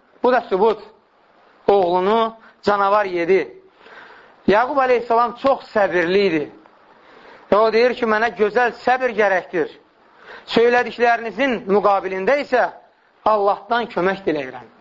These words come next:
Allah mənə kömək olsun." Fikir verirsiniz, necə əxlaqlı, tərbiyəli insan idi. Onları təhqir etmədi, onları söymədi. Əksinə, Allahdan kömək dilədi. Onların bu işlərinə qarşı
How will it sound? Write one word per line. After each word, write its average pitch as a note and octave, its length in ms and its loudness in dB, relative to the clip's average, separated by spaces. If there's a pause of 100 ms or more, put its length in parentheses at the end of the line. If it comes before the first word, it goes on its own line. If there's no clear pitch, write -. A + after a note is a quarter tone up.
(340)
Allah G3 340 4 (100)
mənə F#3 160 -4
kömək F3+ 240 -2
olsun." C#3+ 360 -2 (480)
Fikir A3+ 280 0
verirsiniz, G#3+ 500 0 (540)
necə B3 260 2 (140)
əxlaqlı, A#3 520 0
tərbiyəli G#3 600 0
insan A#3+ 400 -2
idi. F3+ 360 0 (420)
Onları A3+ 320 2
təhqir A3+ 380 -2 (100)
etmədi, F#3 460 0 (640)
onları G#3 340 2
söymədi. A#3 720 0 (640)
Əksinə, A3 440 0
Allahdan A3+ 520 -2
kömək G3 380 -2
dilədi. D#3 340 0 (440)
Onların G3 380 0
bu G3+ 100 -2
işlərinə F#3 560 0 (720)
qarşı A#3 640 2